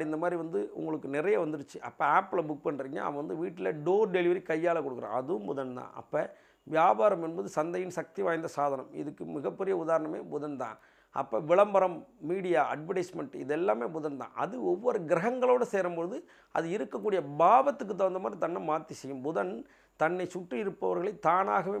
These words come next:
மாற்றிக்கொள்ளக்கூடிய தன்மை உண்டு. அதனால தான் புதனை வந்து அறிவாளின்னு சொல்றோம். அதே போல அறிவு சார்ந்த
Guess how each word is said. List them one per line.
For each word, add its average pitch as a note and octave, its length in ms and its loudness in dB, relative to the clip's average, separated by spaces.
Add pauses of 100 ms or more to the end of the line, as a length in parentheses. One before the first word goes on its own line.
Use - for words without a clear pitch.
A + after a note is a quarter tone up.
மாற்றிக்கொள்ளக்கூடிய E3 680 -4 (100)
தன்மை C#3+ 300 -2
உண்டு. A#2 160 -10 (180)
அதனால C#3+ 300 -4
தான் F3 160 -2
புதனை F#3 260 0
வந்து E3 240 -2
அறிவாளின்னு E3+ 500 0
சொல்றோம். C#3 300 -8 (460)
அதே F#3 180 4
போல G3+ 100 2 (100)
அறிவு A#3 220 0 (120)
சார்ந்த A#3 320 8